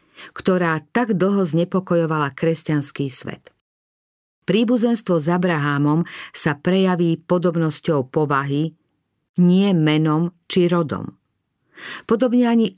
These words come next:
apoštolská následnosť nespočíva na odovzdávaní cirkevnej moci, ale na duchovnom príbuzenstve. Pravým dôkazom apoštolstva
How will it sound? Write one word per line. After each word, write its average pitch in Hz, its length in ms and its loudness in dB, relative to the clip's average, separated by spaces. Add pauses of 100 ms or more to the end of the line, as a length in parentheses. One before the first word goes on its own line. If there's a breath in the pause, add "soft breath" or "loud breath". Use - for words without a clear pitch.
apoštolská 156 880 -2
následnosť 151 1120 -2
nespočíva 180 800 0
na 147 240 2
odovzdávaní 160 880 0
cirkevnej 139 720 -2
moci, 127 480 -8 (400 loud breath)
ale 165 160 2
na 170 160 2
duchovnom 196 640 0
príbuzenstve. 180 800 -2 (1040)
Pravým 196 480 2
dôkazom 170 720 0
apoštolstva 151 960 -2